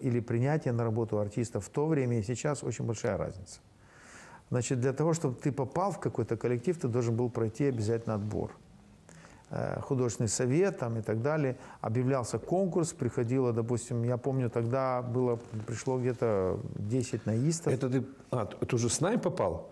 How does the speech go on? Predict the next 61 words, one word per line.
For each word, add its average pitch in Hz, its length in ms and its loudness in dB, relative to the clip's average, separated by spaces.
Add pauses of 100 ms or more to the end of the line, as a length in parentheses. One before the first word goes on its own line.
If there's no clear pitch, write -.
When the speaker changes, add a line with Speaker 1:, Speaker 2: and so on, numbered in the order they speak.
Speaker 1:
Ну, 117 320 2
Speaker 2:
А 107 60 2
Speaker 1:
я 127 80 2
Speaker 2:
ты 170 60 4
же 143 200 4
в, - 180 -6
у 131 80 2
Хирика 117 520 2
играл, 113 220 4
до 120 100 0
Speaker 1:
Не, 131 80 4
не, 143 60 4
Speaker 2:
Хирика 143 240 4
Speaker 1:
не, 143 60 2
Speaker 2:
ты 147 60 6
Speaker 1:
не, 151 60 4
Speaker 2:
ещё 139 120 2
у 135 40 4
Speaker 1:
нет, 123 100 2
Speaker 2:
Садовникова 127 300 2
Speaker 1:
сначала, 165 240 4 (100)
Speaker 2:
играл. 127 200 4
Speaker 1:
нет, 104 80 -4 (420)
моя 123 540 2
музыкальная 113 600 2
карьера 139 480 2
профессионально 135 1200 0
началась 131 420 0 (100)
в - 60 -14 (140)
филармонии. 113 800 2
Speaker 2:
Насколько - 380 0
я 120 40 2
знаю, 131 200 2
Speaker 1:
В - 40 -4
Speaker 2:
ты 131 60 4
учился 135 340 2
на 131 80 4
Speaker 1:
тысяча 143 140 2
девятьсот 139 160 4
Speaker 2:
аккордеон 110 160 2
сначала. 95 400 2
Хотел? 90 400 0 (180)
Speaker 1:
Это 127 260 -2
в 117 80 -4
школе, 113 420 0
в 110 100 -4
музыкальной 117 460 0
Speaker 2:
Ты 107 60 -2
Speaker 1:
школе, 139 180 0
Speaker 2:
хотел 147 280 2
Speaker 1:
там 135 120 0
Speaker 2:
учиться 123 100 0
на 131 40 2
Speaker 1:
в - 40 -6
детстве, 127 240 2
Speaker 2:
аккордеоне? 101 180 2
Speaker 1:
да, 127 220 0
да, 120 200 0
это 113 160 0
было. 123 340 0
Это, 107 180 -2